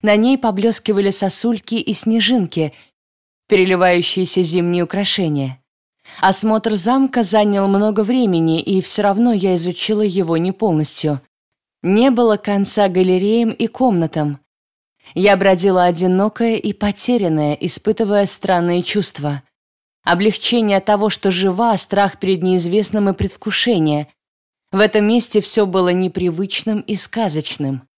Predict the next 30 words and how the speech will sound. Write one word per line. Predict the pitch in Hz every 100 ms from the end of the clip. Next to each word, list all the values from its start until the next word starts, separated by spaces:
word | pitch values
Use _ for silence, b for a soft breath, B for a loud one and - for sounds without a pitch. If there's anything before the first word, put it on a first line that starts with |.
| _ _ _ _ _ _ _ _ -
Я | 185
не | 208 214
ждала | 185 214 240
встречи | 220 - 262 226 185
с | 170
ним, | 202 180 160
но | 170
понимала, | 170 196 220 226 214 160 147 B B
через | - 214 196
несколько | 196 196 - 180 190
дней | 175 180
прогулок | 175 180 180 180 170 165 -
по | 170
холодным | - 175 170 165 160
коридорам | 156 170 160 160 160
замка | 156 170 160 165
в | 160
одиночестве | 156 165 220 240 208 208 226 - _
буду | 190 254 233 269
рада | 247 220 214
любому | 196 180 165 170 170
общению. | 165 - 175 147 135 135 135 _ _ _ _ _
Если, | 185 185 185
конечно, | 175 175 165 160 - 156
до | 165
этого | 160 151 156
времени | 165 180 185 175
не | 170
получится | 165 170 170 165 185 190
сбежать, | 170 170 214 190 143 -